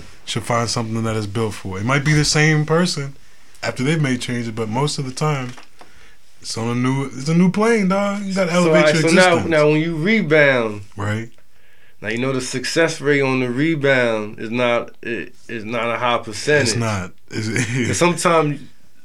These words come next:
Speaker 2: you're just using that person just to get over that hump.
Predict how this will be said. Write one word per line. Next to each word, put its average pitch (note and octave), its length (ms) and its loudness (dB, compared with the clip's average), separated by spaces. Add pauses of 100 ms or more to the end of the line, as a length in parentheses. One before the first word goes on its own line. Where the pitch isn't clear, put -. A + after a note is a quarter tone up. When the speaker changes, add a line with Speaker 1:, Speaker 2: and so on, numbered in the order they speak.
(240)
Speaker 2:
you're C#3 180 -2
just C3 260 -2
using D3 420 0
that C3 220 2
person B2+ 500 -2
just B2 280 -4
to A2 280 -6 (1800)
get B2+ 160 0
over B2 260 0
that A#2 220 0
hump. B2 340 0